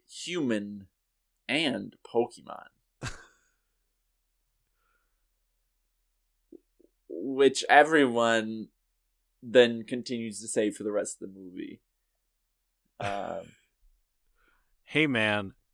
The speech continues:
Speaker 2: you're both."
Speaker 1: <laughs> With no, you know, there's, there was a lot of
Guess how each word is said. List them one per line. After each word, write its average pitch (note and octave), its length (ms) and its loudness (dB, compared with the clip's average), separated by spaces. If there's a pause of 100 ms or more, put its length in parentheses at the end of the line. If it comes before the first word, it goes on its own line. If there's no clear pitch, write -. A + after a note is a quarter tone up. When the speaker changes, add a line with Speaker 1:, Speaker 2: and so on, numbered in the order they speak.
(180)
Speaker 2:
you're B2+ 180 -12
both." C3 580 0
Speaker 1:
<laughs> - 500 -14 (1200)
With D3 260 4
no, C3+ 800 2 (800)
you G3 140 -2
know, G3 140 6
there's, F4 460 6 (640)
there A3 140 4
was G#3 140 4
a E3 60 8
lot B2 520 10
of A2 380 2